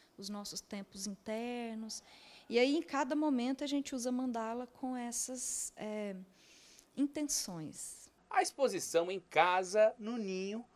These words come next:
Speaker 2: mostra a simetria com repetições nas mandalas, uma simbologia da vibração de cada figura. São cores, texturas e tudo traz um sentido diferente.
Speaker 1: Esta peça aqui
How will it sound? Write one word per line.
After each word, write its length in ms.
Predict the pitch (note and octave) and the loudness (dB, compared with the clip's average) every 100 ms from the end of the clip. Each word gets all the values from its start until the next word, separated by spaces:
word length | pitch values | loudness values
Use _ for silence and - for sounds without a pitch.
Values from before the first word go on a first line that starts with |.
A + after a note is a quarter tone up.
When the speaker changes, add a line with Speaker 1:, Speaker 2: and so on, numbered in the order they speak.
| _ _ | _ _
Speaker 2:
mostra 300 | E4+ F4 D#4 | 0 2 -2
a 20 | |
simetria 640 | C4 C#4+ C4 - D#3+ F#3+ G3+ | -4 0 0 0 -2 -2 -2
com 160 | G3+ G3 | -2 -4
repetições 680 | G3+ G3+ G3 D#3 - F3 E3+ | -2 -2 -4 -8 -6 -4 0
nas 200 | F3+ E3+ | -2 0
mandalas, 800 | F#3+ E3 C#3 D3+ C#3 - - - - - - | -4 2 4 6 4 2 -6 -10 -20 -20 -12
uma 160 | F4 F#4 | 0 0
simbologia 800 | - A3 F#3 C3+ A2+ C3+ F#3+ G#3 | 2 4 6 4 2 -4 0 0
da 120 | F#3+ | 0
vibração 580 | F#3+ E3 C3 - F3+ F3+ | 0 4 4 4 0 0
de 120 | E3 - | -4 4
cada 340 | G3+ A#3 B3 | 6 8 6
figura. 560 | A#3 A3+ D#3+ - - - - _ - | 2 -4 -8 -10 -8 -10 -14 _ -18
São 360 | - - B2+ A2 - | -4 0 0 -2 -4
cores, 580 | A#2+ D3+ G3+ A3+ - - - | 2 4 4 2 -4 -6 -10
texturas 800 | D4+ D#4+ - G#3+ G#3 G#3 G#3 - - _ _ | -4 -4 -4 -6 -4 0 0 -2 -8 _ _
e 100 | D#4 | -6
tudo 260 | - D#4+ E4 | -4 -2 0
traz 240 | D4+ C#4+ | 4 2
um 80 | C#4+ | 2
sentido 460 | C#4+ C#4+ C#4 C4 | -6 -6 -6 -6
diferente. 800 | B3 - C#4 G3+ C#3 F2 - - - | -8 -2 2 4 2 0 -8 -12 -4
Speaker 1:
Esta 300 | F#3 A#3+ - | -2 0 -2
peça 420 | - G#3 G3+ - | -2 0 0 -2
aqui 460 | F3+ - C#4 D4+ A3+ | -8 2 4 4 0